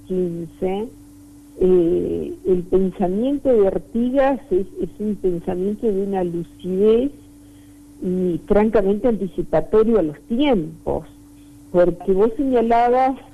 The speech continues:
el Congreso de los Pueblos Libres o de Ar-, de Oriente o de Arroyo de la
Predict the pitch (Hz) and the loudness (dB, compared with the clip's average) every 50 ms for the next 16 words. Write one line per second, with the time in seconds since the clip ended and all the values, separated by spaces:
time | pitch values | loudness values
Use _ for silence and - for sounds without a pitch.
0 | - 381 359 175 170 170 170 175 175 175 170 170 175 185 165 - - 180 170 180 | -14 -6 -2 0 0 0 0 -2 -2 -4 -8 -8 -10 -12 -10 -2 0 0 0 0
1 | 180 180 196 196 214 220 220 214 - - - 214 190 170 170 170 - - 190 185 | 2 2 4 4 4 4 2 -2 -6 -2 0 0 0 0 -2 -4 -4 -2 0 0
2 | 185 190 180 175 185 180 196 214 226 226 226 208 220 214 208 208 208 202 202 190 | 2 0 0 -2 -2 -2 -2 0 0 0 2 2 4 4 4 4 4 2 2 0
3 | 180 175 170 156 160 165 170 165 - - - - 160 175 175 175 175 185 196 208 | -2 -4 -6 -4 -4 -4 -4 -4 -6 -6 -8 -6 -2 -2 0 0 0 0 2 2
4 | 214 220 220 214 - 220 208 185 175 170 - 180 185 190 185 - 202 190 175 180 | 2 2 0 -2 0 0 2 2 0 -2 -2 -4 -4 -4 -4 -4 -4 -2 -2 -2
5 | 175 | -2